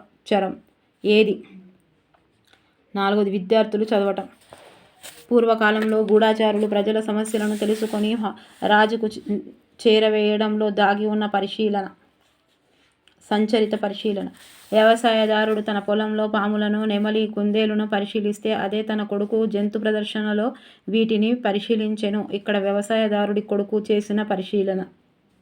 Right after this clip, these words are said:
నియంత్రిత పరిశీలన. పరిశోధన విద్యార్థి బిఎడ్ కళాశాలలో విద్యార్థుల హాజరును పెంచుటకు ఉచిత పుస్తకాలను హాజరు శాతంను ఆధారంగా చేసుకొని ఇవ్వాలని నిర్ణయించుకొని, ఈ విధం,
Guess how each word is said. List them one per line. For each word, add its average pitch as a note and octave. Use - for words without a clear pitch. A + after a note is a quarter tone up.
నియంత్రిత G#3
పరిశీలన. G3
పరిశోధన A3
విద్యార్థి G#3+
బిఎడ్ G#3+
కళాశాలలో G#3+
విద్యార్థుల G#3+
హాజరును G#3+
పెంచుటకు G#3+
ఉచిత G#3
పుస్తకాలను G#3
హాజరు G#3+
శాతంను G#3
ఆధారంగా G#3+
చేసుకొని G#3
ఇవ్వాలని G#3+
నిర్ణయించుకొని, G#3+
ఈ G3+
విధం, G#3